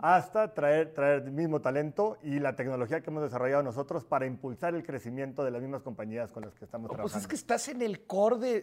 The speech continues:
Speaker 2: del, a ver, el e-commerce, y ya lo veíamos desde que empezó el,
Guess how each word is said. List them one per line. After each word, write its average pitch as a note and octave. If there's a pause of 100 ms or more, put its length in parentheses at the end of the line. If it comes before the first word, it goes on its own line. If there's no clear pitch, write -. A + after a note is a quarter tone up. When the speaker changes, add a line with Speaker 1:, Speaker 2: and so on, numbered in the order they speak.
Speaker 2:
del, D#3+
a -
ver, F3+
el D#3+
e-commerce, A3
y E3+
ya D#3+
lo G#3
veíamos F3+
desde D3+
que D#3
empezó D3
el, F3+